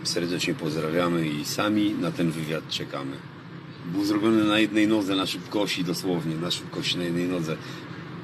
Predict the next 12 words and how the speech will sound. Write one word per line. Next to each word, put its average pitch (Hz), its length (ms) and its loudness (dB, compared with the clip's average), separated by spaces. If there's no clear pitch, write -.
ekspresem. 82 720 -2
Ale 107 100 -2
chyba - 180 -2
najgorzej 98 360 4
nie 90 120 6
wyjdzie. 71 280 0
Zresztą 95 200 -4
sami 98 240 2
będziecie 87 320 2
mogli 82 240 2
ocenić. 73 360 -2
Pozdrawiam. 76 520 -2